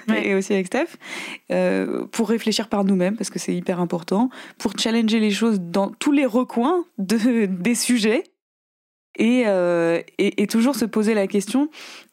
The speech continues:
Speaker 2: est-ce que je pense ça parce que c'est hérité et que, euh, je l'ai, je l'ai pas réfléchi, ou est-ce que je pense ça parce que ça m'aide,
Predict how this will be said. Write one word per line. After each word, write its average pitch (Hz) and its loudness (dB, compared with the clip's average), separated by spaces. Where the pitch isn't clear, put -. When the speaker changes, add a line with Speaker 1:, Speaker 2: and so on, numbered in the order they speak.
Speaker 2:
est-ce 262 -2
que 254 0
je 233 -4
pense 220 0
ça 214 0
parce 185 -6
que - -8
c'est - 0
hérité 220 2
et 180 0
que, - -2
euh, 180 2
je 165 -4
l'ai, 185 -2
je 190 -2
l'ai 190 2
pas 196 0
réfléchi, 185 0
ou 196 4
est-ce 190 -2
que 220 0
je 220 -4
pense 185 -2
ça 214 -4
parce 196 -4
que - -12
ça 180 -2
m'aide, 185 2